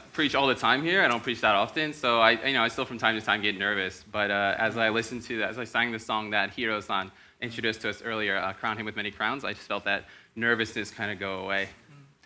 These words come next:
Speaker 2: で、中には、あの、ここには初めて来られる方もいらっしゃると思います。
Speaker 1: Uh, here today, I think there are some people who are here for the first time.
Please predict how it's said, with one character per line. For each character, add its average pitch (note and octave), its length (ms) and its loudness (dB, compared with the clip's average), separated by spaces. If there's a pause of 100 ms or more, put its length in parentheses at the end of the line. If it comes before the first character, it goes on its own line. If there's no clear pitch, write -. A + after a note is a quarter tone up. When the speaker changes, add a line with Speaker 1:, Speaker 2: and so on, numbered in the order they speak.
(520)
Speaker 2:
で、 D3+ 100 -2
中 C4 260 12
に A3 100 10
は、 F3+ 160 12
あ - 20 12
の、 E3+ 100 6
こ F3 100 6
こ G3+ 80 6
に F#3+ 80 8
は D#3 100 8
初 - 280 6
め B3 100 8
て F3+ 100 6
来 E3+ 120 6
ら F3+ 100 12
れ G3+ 80 10
る F#3+ 100 8
方 D3+ 220 4
も B2+ 180 -2
い C#3 60 -2
ら D3+ 80 8
っ - 20 8
し - 80 4
ゃ D#3+ 40 4
る C#3+ 60 2
と B2+ 80 -4
思 A#2+ 100 -6
い A#2+ 40 -6
ま A#2 140 -6
す。 - 340 -6 (200)
Speaker 1:
Uh, A2 400 0
here D3 180 0
today, C3 220 4
I B2 60 8
think B2+ 120 -2
there B2 100 0
are - 20 -6
some A#2 160 -10
people A#2 200 -6
who B2 80 -2
are A2 80 0
here A2+ 120 -4
for G#2+ 40 -6
the G#2 80 -4
first A2+ 300 -4
time. A2+ 240 -2